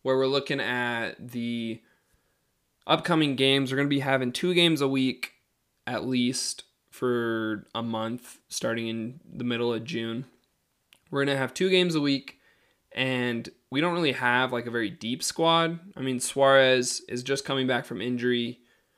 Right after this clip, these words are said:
and Dembele, I don't think he's even gonna be able to play, um, with his injury one, and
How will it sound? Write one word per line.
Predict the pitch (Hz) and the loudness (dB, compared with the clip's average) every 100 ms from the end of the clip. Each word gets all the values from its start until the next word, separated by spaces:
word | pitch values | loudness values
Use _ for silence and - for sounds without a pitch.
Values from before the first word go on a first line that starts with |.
| _ _ _ | _ _ _
and | - 123 123 117 117 | -8 -4 -2 -2 -2
Dembele, | 117 117 131 131 127 127 - | -2 2 4 6 4 4 0
I | 117 | -4
don't | 120 113 | -4 -4
think | 120 | -8
he's | - 117 113 - | -6 -8 -8 -10
even | 123 123 123 | -8 -4 -4
gonna | 120 | -6
be | 113 113 | -4 -2
able | 120 135 | 0 -2
to | |
play, | 135 - 139 139 143 - _ _ _ _ _ _ _ _ _ - | -4 0 2 2 -2 -8 _ _ _ _ _ _ _ _ _ -6
um, | 123 123 120 120 | -2 0 0 0
with | 131 | -2
his | 123 120 | -2 -2
injury | 135 135 131 | 2 4 4
one, | 127 123 123 123 | 4 2 0 0
and | 117 113 104 | -4 -6 -8